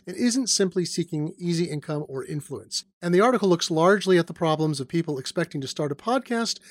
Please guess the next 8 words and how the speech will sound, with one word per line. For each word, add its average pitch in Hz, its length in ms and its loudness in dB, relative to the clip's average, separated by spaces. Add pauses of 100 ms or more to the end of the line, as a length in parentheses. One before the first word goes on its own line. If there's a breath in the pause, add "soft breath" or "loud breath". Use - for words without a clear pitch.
(140 loud breath)
and 165 100 -2
have 160 180 0
bags 180 360 0
of 185 80 -4
cash 147 480 -6
flung 151 460 -2
at 147 240 -6
them. - 220 -14